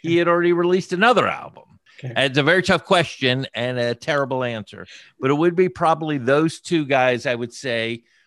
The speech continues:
Speaker 1: are in the running for the first comedy album, would be Redd Foxx and Mort Sahl.
Speaker 2: Okay. And the genre that Red would slip into would be a genre that I didn't really follow that much, which was the,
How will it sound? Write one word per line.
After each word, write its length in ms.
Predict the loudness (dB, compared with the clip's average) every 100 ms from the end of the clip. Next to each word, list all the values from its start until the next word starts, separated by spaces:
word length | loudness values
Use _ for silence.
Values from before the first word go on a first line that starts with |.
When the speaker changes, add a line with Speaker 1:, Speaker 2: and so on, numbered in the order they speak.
| _ -2
Speaker 1:
are 120 | 0
in 140 | 0
the 80 | -2
running 460 | -2 -2 -2 -4 -8
for 180 | -8 -8
the 120 | -10
first 580 | -8 -10 -10 -16 -20 _ _ _
comedy 420 | -4 -4 -4 -6
album, 440 | -4 -6 -6 -12 -14 _ _
would 160 | -14 -10
be 180 | -8 -6
Redd 280 | -4 -6 -4
Foxx 640 | -6 -6 -8 -14 -20 -20 _ -6
and 520 | -4 -2 -6 -8 -12 _ _
Mort 300 | -4 -4 -4
Sahl. 320 | -12 -14 -20 _ _
Speaker 2:
Okay. 360 | -6 -2 -4 -2
And 360 | -2 0 0 -6 -16 -16
the 500 | -10 -2 0 0 -2
genre 580 | -4 -4 -4 -2 -4 -4
that 220 | -4 -8 -16
Red 420 | -4 -2 -2 -4
would 120 | -8
slip 280 | -8 -8 -4
into 240 | -2 -2 -4
would 140 | -4
be 280 | -4 -4 -4
a 40 |
genre 280 | -4 -4 -4
that 120 | -6
I 140 | -4 -6
didn't 180 | -4 -6
really 160 | -8
follow 400 | -6 -4 -2 -2 -4
that 200 | -6 -8
much, 220 | -14 -14
which 180 | -16 -6
was 300 | -4 -4 -8
the, 420 | -10 -10 -12